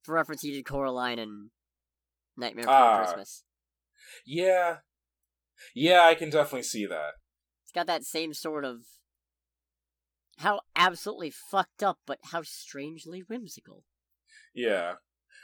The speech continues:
Speaker 1: Also, James the Giant Peach.
Speaker 2: Also, oh, oh, wow. <laughs>
Speaker 1: Yep.
Speaker 2: Well, it's, for me, it's the combination of how fucked up it is, but not only how whimsical it all is, but how everyone's just kinda like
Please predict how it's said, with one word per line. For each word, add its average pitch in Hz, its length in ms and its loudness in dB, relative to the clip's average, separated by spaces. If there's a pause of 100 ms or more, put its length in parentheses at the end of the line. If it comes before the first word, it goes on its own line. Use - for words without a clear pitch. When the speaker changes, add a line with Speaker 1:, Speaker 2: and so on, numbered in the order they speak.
Speaker 1:
Also, 202 280 -2
James 185 280 -4
the 170 80 -4
Giant 135 320 -4
Peach. - 420 -14 (880)
Speaker 2:
Also, 139 320 6 (400)
oh, 90 280 -18 (320)
oh, 92 200 -12
wow. 78 360 -8 (460)
<laughs> 202 680 6 (720)
Speaker 1:
Yep. - 220 -4 (540)
Speaker 2:
Well, 139 300 6
it's, - 380 0 (160)
for 143 160 0
me, 143 360 -2
it's 113 160 -6
the 120 80 -8
combination 113 600 -6
of 101 140 -14
how 104 180 0 (100)
fucked - 280 -6
up 104 140 -6
it 95 120 -14
is, 85 240 -12
but 98 100 -14
not 104 160 -8
only 92 260 -12
how 90 240 -6
whimsical 107 540 -8
it 95 60 -8
all 90 280 -8
is, 85 100 -16
but 90 180 -12
how 87 320 -8 (120)
everyone's 101 520 -8
just - 200 -14
kinda 95 240 -12
like 98 180 -10